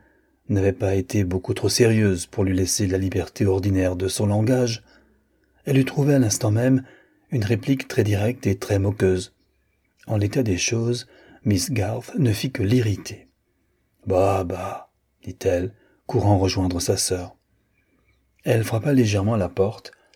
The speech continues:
et on ne répondit pas. Elle poussa doucement le battant,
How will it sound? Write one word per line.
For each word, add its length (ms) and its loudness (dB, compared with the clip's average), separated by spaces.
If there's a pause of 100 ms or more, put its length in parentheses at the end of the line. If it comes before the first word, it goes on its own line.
(180)
et 120 2
on 100 2
ne 100 2
répondit 420 0
pas. 340 -6 (680)
Elle 220 0
poussa 360 -2
doucement 400 0
le 100 0
battant, 480 -4